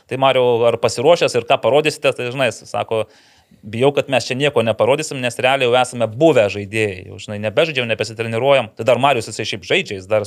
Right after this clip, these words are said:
pajuda su mėgėjais truputėlį ten karts nuo karto, o kiti net to nedaro. Tai va, bandė forsuoti pasi-, pasiruošimą, nes žinau, kad ne vienas bandė forsuoti pasiruošimą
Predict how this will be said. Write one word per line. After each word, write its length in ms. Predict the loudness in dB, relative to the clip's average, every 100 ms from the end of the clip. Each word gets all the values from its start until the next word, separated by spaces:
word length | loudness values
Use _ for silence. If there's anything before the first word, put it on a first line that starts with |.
| 0
pajuda 320 | 0 0 -2
su 260 | -6 -6 -6 -8 -20 _ -12
mėgėjais 460 | -8 -2 0 0 -2
truputėlį 480 | -6 -8 -4 -2 -2
ten 140 | -6
karts 240 | -6 -6 -6
nuo 120 | -6
karto, 300 | -6 -6 -12
o 80 | -14
kiti 260 | -12 -12 -6
net 200 | -6 -2
to 80 | -2
nedaro. 400 | 0 0 0 -4 _ _
Tai 80 | 2
va, 140 | 2
bandė 400 | 4 2 4 2 4
forsuoti 460 | 0 4 2 2
pasi-, 280 | -2 -2 -2
pasiruošimą, 600 | -4 -2 -2 0 0 0
nes 160 | 0 -2
žinau, 240 | -2 -2
kad 100 | -2
ne 140 | -2
vienas 260 | 0 -2 -2
bandė 240 | -4 -2 -2
forsuoti 380 | -2 -4 -4
pasiruošimą 520 | -6 -6 -6 -4 -6